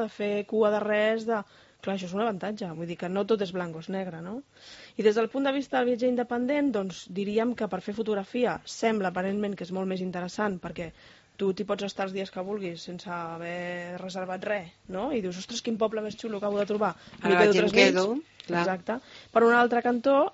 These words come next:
Speaker 1: et pot, pots anar a parar a un lloc que et sobrepassi i realment diguis: «Ostres, jo aquí, aquí no li puc treure profit fotogràfic, no? Aquí no li puc treure, no, no em sé organitzar en aquest lloc». Llavors,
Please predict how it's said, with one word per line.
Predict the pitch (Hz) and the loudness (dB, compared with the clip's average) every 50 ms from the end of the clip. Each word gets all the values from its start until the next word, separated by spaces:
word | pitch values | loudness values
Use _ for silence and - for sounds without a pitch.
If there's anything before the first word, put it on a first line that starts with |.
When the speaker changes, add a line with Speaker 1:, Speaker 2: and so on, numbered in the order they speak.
| - - | -2 -6
Speaker 1:
et | 208 185 - _ _ _ _ | -6 -6 -6 _ _ _ _
pot, | - 233 240 240 233 - _ | 2 4 4 4 2 -2 _
pots | - 233 220 247 | -2 0 2 2
anar | 247 247 240 | 2 2 2
a | 233 | 2
parar | 240 233 240 240 | 2 2 2 2
a | |
un | 233 214 208 208 214 214 | 2 2 0 0 0 0
lloc | 226 254 262 277 294 - - - _ _ _ _ | 0 0 0 0 -2 -4 -8 -16 _ _ _ _
que | - 202 | -4 -4
et | 185 - | -4 -4
sobrepassi | - 202 185 185 160 151 202 233 254 - - 254 254 320 - - _ _ - - _ _ _ _ _ | -6 -4 -4 -4 -4 -2 -2 -2 -2 -2 -4 -4 -4 -4 -4 -8 _ _ -20 -20 _ _ _ _ _
i | - 220 214 | -2 0 0
realment | 196 190 185 180 180 180 180 180 190 202 | 0 0 -2 -2 -2 -2 -2 -2 -2 -2
diguis: | 214 202 185 170 | -4 -4 -4 -6
«Ostres, | 165 165 - - 180 180 175 180 | -8 -12 -12 -10 -10 -10 -10 -8
jo | 180 170 | -10 -12
aquí, | - - 180 185 190 196 202 208 214 214 220 220 226 - - 185 | -12 -10 -6 -6 -4 -4 -4 -4 -4 -4 -4 -6 -6 -8 -10 -12
aquí | 180 - - 190 | -10 -6 -6 -2
no | 208 214 | 0 0
li | 233 | 0
puc | 190 190 185 | -2 -2 -6
treure | 175 180 180 175 170 | -6 -6 -6 -6 -6
profit | - 175 - - 165 - | -8 -10 -10 -10 -10 -10
fotogràfic, | - 165 165 165 165 175 180 - - - 160 | -10 -10 -8 -8 -6 -6 -8 -8 -10 -12 -10
no? | - 175 185 202 202 | -8 -8 -6 -6 -6
Aquí | 170 175 185 | -6 -6 -6
no | 185 190 | -4 -2
li | 190 190 | -4 -4
puc | - 190 180 | -4 -6 -4
treure, | 170 190 190 185 185 185 | -2 0 2 2 2 2
no, | 190 196 - | 0 0 0
no | 208 208 | 0 0
em | 202 208 | 0 0
sé | - - | -2 -2
organitzar | 196 185 185 175 165 165 160 190 202 202 | -2 -2 -2 -2 -4 -4 -2 -2 -2 -2
en | 185 | -2
aquest | 156 - 151 147 | -4 -8 -10 -10
lloc». | 165 147 135 127 - - - _ _ - - - - - - _ - | -10 -10 -10 -10 -12 -16 -20 _ _ -20 -20 -20 -20 -20 -14 _ -4
Llavors, | 180 185 196 - | -4 -4 -4 -6